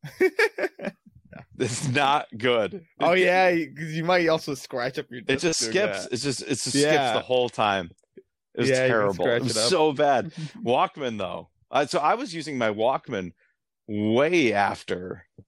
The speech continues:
Speaker 2: s-, cassettes had gone out. <laughs> Like, it was, you know, with C Ds, like, you could make, I mean, I don't know. Y-, y-, I'm sure you've heard of the phenomenon of the mixtape, right?
Speaker 1: Yeah, yeah.
Speaker 2: I mean, it's a,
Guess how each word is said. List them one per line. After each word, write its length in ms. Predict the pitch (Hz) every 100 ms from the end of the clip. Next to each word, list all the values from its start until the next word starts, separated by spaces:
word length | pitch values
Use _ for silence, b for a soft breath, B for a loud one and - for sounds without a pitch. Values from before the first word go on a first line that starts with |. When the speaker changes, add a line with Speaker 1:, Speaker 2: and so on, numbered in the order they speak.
| _ _ _ -
Speaker 2:
s-, 240 | 98 - -
cassettes 480 | - - 127 123
had 140 | 113 98
gone 280 | 98 92 90
out. 320 | 87 - - _ _ _ 120
<laughs> 260 | - -
Like, 280 | 143 117 - _ _ -
it 140 | 73
was, 280 | 120 110 - B B B B _ _ 120
you 80 | 123
know, 100 | 117 b b 131
with 120 | 123
C 220 | - 196
Ds, 680 | 165 170 165 95 92 - - - _ _ _ _ _ -
like, 160 | 107 127
you 80 |
could 160 | 147 143
make, 280 | 123 120 - - 78 -
I 100 | 135
mean, 160 | 117
I 100 | 120
don't 100 | 101 90
know. 100 | 87
Y-, 240 | 98 120
y-, 140 | 123 -
I'm 80 | 104
sure 160 | - 104
you've 160 | 92
heard 160 | 107 98
of 60 | 85
the 60 |
phenomenon 540 | - 95 90 90 90 87
of 80 | 82
the 80 |
mixtape, 600 | 90 92 - - - - -
right? 260 | 90 101 - _ _ -
Speaker 1:
Yeah, 260 | 139 127 - -
yeah. 140 | -
Speaker 2:
I 20 | 117
mean, 80 |
it's 100 | 117
a, 80 | 120